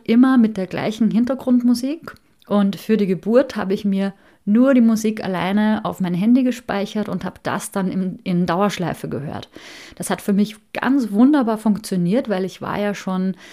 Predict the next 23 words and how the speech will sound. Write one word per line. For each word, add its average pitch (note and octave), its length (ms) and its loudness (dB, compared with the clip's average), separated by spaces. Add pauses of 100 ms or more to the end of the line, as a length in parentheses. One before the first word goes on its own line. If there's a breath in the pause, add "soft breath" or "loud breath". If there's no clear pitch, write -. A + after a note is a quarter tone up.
(140 loud breath)
darauf F3+ 320 -4
konditioniert, G3 1080 0
dass G3+ 140 -4
ich - 160 -6
diese G#3+ 200 2
Musik G3+ 380 0
mit F#3+ 140 0
Entspannung G3 560 0
verbinde. E3+ 560 -6 (400 loud breath)
Und F#3 180 -2
genauso E3 400 -2
war D#3 160 -4
es D#3+ 100 -4
dann E3+ 160 -4
auch - 260 -8
während D3+ 300 -4
der D#3+ 60 -8
Geburt. - 540 -12 (280)
Also D3 140 -8
das E3 160 -8
kann F#3 180 -2
ich F3 140 -4
dir E3+ 340 -6